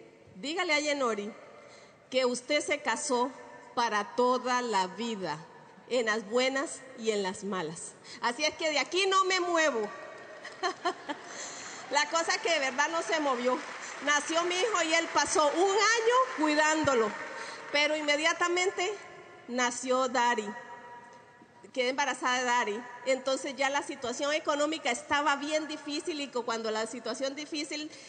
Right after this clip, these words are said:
económica se pone, empezamos a tener muchos problemas como pareja.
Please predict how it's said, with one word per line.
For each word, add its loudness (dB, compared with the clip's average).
económica 0
se -2
pone, -2
empezamos 0
a -2
tener -2
muchos -2
problemas -2
como 0
pareja. -4